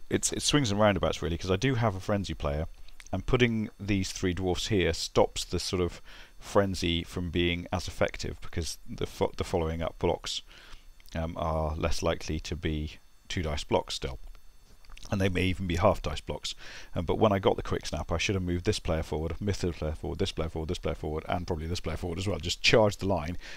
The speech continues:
and then I could have taken out, in theory, six dwarfs would have been on the floor, and that would have put me in a very, um, commanding position. But I forgot to do that for some reason. I was too excited about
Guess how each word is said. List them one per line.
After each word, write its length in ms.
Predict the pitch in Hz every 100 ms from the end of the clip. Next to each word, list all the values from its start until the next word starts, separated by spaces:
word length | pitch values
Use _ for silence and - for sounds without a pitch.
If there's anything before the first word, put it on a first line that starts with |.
| -
and 80 | 98
then 80 | 92
I 80 |
could 120 | - 101
have 120 | -
taken 320 | - 92 92
out, 180 | 85 -
in 80 | 92
theory, 340 | - 85 80
six 320 | - - -
dwarfs 480 | - 95 82 - -
would 120 | -
have 60 | 80
been 100 | 80
on 140 | 80
the 60 | 78
floor, 340 | - 82 71 - - -
and 80 | -
that 80 | 82
would 60 |
have 80 | 80
put 160 | - 87
me 80 | 82
in 80 |
a 60 | 80
very, 320 | 82 78 73 - -
um, 200 | 78 80
commanding 420 | - 85 78 73
position. 420 | 71 - 71 - 76 - -
But 100 | 110
I 40 |
forgot 240 | 110 120 -
to 80 |
do 100 | 110
that 140 | 113 -
for 40 |
some 220 | - 113
reason. 220 | 113 117 123
I 240 | - -
was 100 | -
too 120 | - 101
excited 420 | - 87 80 -
about 220 | 85 -